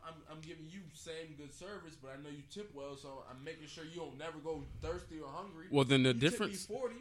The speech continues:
Speaker 2: the difference about that, that situation is not their service or the restaurant, it's the person. The person who comes in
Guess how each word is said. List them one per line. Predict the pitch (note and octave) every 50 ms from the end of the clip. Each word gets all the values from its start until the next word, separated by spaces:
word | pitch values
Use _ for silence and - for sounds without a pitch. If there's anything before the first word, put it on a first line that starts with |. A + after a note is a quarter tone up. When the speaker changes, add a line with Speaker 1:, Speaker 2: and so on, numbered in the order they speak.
| - -
Speaker 2:
the | C#3 C3+
difference | A#2 D3+ E3+ A3+ G#3+ - D3
about | C3+ B2 C3 C3 -
that, | C3+ A#2 F2+ - - - - - - -
that | B2+ B2 A#2 A2 E2+ - - - _ _ - _ _ _ _ _
situation | - - - D3+ - C3 A#2 C3+ D#3 G3 - - E3+ -
is | - A#2 A2 G2+ - - - -
not | A#2 A#2+ B2 A#2 G2 - - - - - -
their | G#2+ A#2 G#2+ G2
service | - - - C3+ C#3 D3 D3+ D#3 E3 D#3+ -
or | G2+ G#2 G#2+
the | G2+ F#2
restaurant, | G2+ C3 E3 - - C3 G#2+ G2+ D#2+
it's | F#2+ G#2 -
the | - F2
person. | - - - C#3 C#3+ B2+ - - D#2+ D#2 E2 - - - - - -
The | - G#2+
person | - - E3 G3+ - - G3+ G3+ G3+ F#3
who | D3 D3+
comes | - - D#3 D#3 D3+ C#3 A#2 B2+
in | C#3 D3+ E3 E3+ E3+ D#3+